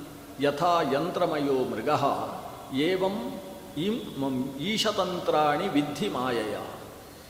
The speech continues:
ಈ ಪ್ರಪಂಚದ ಎಲ್ಲವೂ ಕೂಡ ಈಶತಂತ್ರ, ಭಗವಂತ ಸ್ವತಂತ್ರ, ಅವನಿಗೆ ಪರತಂತ್ರವಾಗಿ ಲೋಕವೆಲ್ಲವೂ ನಡೆಯುತ್ತೆ. ಹೇಗೆ ದಾರುಮಯ ಒಂದು ಮರದಿಂದ ಉಂಟು ಮಾಡಿದ ಕೀಲುಗೊಂಬೆ ಅದು ಕೀಲಿಗೆ ಸರಿಯಾಗಿ ಚಲಿಸುತ್ತದೆ.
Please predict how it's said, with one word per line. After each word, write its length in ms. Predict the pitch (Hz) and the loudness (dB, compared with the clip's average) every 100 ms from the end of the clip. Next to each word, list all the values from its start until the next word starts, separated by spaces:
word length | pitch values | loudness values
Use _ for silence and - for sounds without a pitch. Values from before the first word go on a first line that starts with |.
| - | -6
ಈ 100 | 165 | -4
ಪ್ರಪಂಚದ 560 | 160 151 190 196 208 196 | 0 2 2 2 2 4
ಎಲ್ಲವೂ 540 | 151 156 185 202 214 | 4 4 4 4 4
ಕೂಡ 200 | 175 131 101 - - - - | 2 2 0 -4 -6 -10 -4
ಈಶತಂತ್ರ, 680 | 180 214 214 208 135 120 90 - - - - | -2 0 0 2 0 0 -4 -8 -10 -14 -4
ಭಗವಂತ 460 | 139 175 185 185 185 | 2 4 4 2 0
ಸ್ವತಂತ್ರ, 560 | 175 - 143 190 156 127 156 - - - | 0 2 2 2 2 0 0 -4 -10 -4
ಅವನಿಗೆ 320 | - 165 170 160 | 2 4 4 2
ಪರತಂತ್ರವಾಗಿ 800 | 147 160 196 202 190 180 160 151 | 2 0 0 0 2 2 2 2
ಲೋಕವೆಲ್ಲವೂ 600 | 135 135 127 120 113 113 | 0 0 0 0 -2 -2
ನಡೆಯುತ್ತೆ. 440 | 101 98 92 - - - - - - - - - 165 | -4 -4 -8 -10 -14 -14 -16 -18 -18 -20 -20 -8 0
ಹೇಗೆ 480 | 190 165 151 127 120 | 2 2 0 0 0
ದಾರುಮಯ 480 | 135 170 175 156 127 - - - - - | 2 2 2 2 0 0 -6 -12 -14 -6
ಒಂದು 180 | 151 143 | -2 2
ಮರದಿಂದ 460 | 135 160 160 175 170 156 127 151 | 2 2 2 2 2 2 0 -4
ಉಂಟು 200 | 156 147 | -2 0
ಮಾಡಿದ 300 | 139 135 127 127 127 - - | 0 2 2 0 -2 -8 -4
ಕೀಲುಗೊಂಬೆ 920 | 160 165 139 127 127 - - - - - - | 0 0 2 2 2 0 -2 -8 -12 -10 -6
ಅದು 140 | 170 | -4
ಕೀಲಿಗೆ 420 | 160 190 226 208 | -4 -4 -2 0
ಸರಿಯಾಗಿ 640 | 175 156 160 175 165 135 - | 0 2 2 2 2 0 0
ಚಲಿಸುತ್ತದೆ. 640 | 135 135 - - - | 0 -2 -6 -10 -12